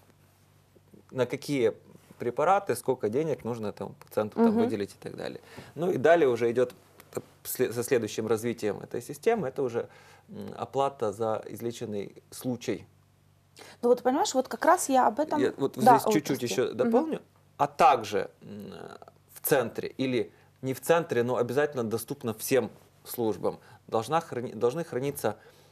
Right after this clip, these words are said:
Speaker 1: критические данные, эм, о пациенте на случай, к примеру, если его где-то нашли в, м, бессознательном состоянии.
Speaker 2: Так, например, критические.
Speaker 1: Например, это так называемые сигнальные позначки,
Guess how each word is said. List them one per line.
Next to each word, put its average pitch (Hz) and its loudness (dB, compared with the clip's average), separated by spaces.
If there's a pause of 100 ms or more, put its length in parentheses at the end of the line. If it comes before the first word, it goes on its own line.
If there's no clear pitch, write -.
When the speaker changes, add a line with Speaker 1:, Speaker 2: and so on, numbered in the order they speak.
(160)
Speaker 1:
критические 139 -4
данные, 156 0 (120)
эм, 101 -8 (440)
о 135 2
пациенте 139 -2
на 110 -2
случай, - -4
к - -14
примеру, 120 -4
если 113 -4
его 123 -2
где-то 120 -4
нашли 98 -8
в, 107 -10
м, 107 2 (960)
бессознательном 117 -4
состоянии. - -2
Speaker 2:
Так, - -10
например, 214 -4 (100)
критические. 190 -2
Speaker 1:
Например, 127 0 (760)
это 143 0
так 131 2
называемые 117 0
сигнальные 117 -2
позначки, 202 -2